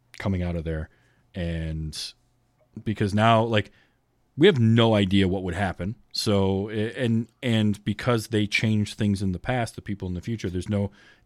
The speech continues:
difference to what they said. Um, so I kinda, I just enjoyed that because, again, with the way this movie is structured and the way that it built to that moment, it doesn't feel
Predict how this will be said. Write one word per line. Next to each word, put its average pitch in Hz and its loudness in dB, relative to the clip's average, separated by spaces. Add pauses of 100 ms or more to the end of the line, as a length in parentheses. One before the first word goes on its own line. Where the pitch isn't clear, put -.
(120)
difference 110 0
to 98 -4
what 90 -4
they 82 -4
said. 95 -2 (960)
Um, 80 -4 (1000)
so 110 -4
I 101 0
kinda, 95 0
I - -6
just 98 -6
enjoyed 90 0
that 78 -8
because, 85 -4
again, 123 4
with 104 0
the 117 0
way 127 6
this 120 0
movie 110 4
is 90 -2
structured 104 -2
and 90 0
the 87 -2
way 92 -2
that 85 -4
it 87 -8 (500)
built 104 -2
to 107 -2
that 92 -2
moment, 90 -2 (1040)
it 101 -8
doesn't 113 -2
feel 95 -2